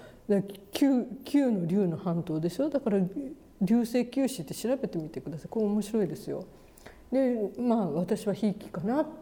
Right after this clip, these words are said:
Speaker 2: てそう言われて、ひいきの要素すごい持ってるから、あの、それをうまくちゃんと活用した方がいいよって、それも、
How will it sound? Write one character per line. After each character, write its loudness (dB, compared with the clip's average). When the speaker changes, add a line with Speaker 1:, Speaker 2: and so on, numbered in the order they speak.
Speaker 2:
て 2
そ 2
う 4
言 2
わ 2
れ 0
て、 -2
ひ 0
い 0
き -6
の 0
要 0
素 -14
す -8
ご 4
い 4
持 2
っ -6
て -10
る -6
か -10
ら、 -4
あ -4
の、 -2
そ 0
れ 2
を 2
う 0
ま 2
く -10
ち -10
ゃ -2
ん -2
と 0
活 -2
用 0
し -8
た 0
方 2
が 4
い 2
い 2
よ 4
っ 2
て、 -4
そ -2
れ 2
も、 0